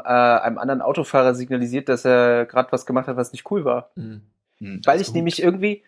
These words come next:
Speaker 1: bisschen, wissen, nee, ja, das hab ich auch, das hab ich zuerst gemacht, aber, ähm,
Speaker 2: Zwanzig Euro
Speaker 1: das ist
Speaker 2: Scheine
Speaker 1: eigentlich,
Speaker 2: ge-, <laughs>
Speaker 1: also
Speaker 2: rausgeworfen aus dem Fenster. <laughs> Nimmt das, äh
Speaker 1: Ähm,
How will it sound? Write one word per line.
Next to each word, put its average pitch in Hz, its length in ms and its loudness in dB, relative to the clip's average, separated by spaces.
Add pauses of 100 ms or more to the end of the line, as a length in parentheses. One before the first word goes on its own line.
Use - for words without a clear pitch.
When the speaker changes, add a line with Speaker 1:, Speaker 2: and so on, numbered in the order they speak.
Speaker 1:
bisschen, 202 380 2
wissen, 143 300 -6
nee, 131 200 2
ja, 127 160 6
das 127 160 -4
hab 139 80 0
ich - 140 -8
auch, 202 200 2
das - 140 -10
hab 123 60 -4
ich - 80 -12
zuerst - 240 -6
gemacht, 160 300 -6 (120)
aber, 156 400 4 (300)
ähm, 135 180 6
Speaker 2:
Zwanzig 120 300 -4
Euro 135 120 6
Speaker 1:
das 131 100 6
ist 123 120 4
Speaker 2:
Scheine - 120 6
Speaker 1:
eigentlich, 113 240 2
Speaker 2:
ge-, - 320 4
<laughs> - 20 6
Speaker 1:
also 165 140 6
Speaker 2:
rausgeworfen 139 520 2
aus 139 60 -4
dem 147 80 -4
Fenster. - 340 -2 (1800)
<laughs> 269 1040 -4
Nimmt 165 300 2
das, 165 220 2
äh 143 360 4
Speaker 1:
Ähm, 147 360 4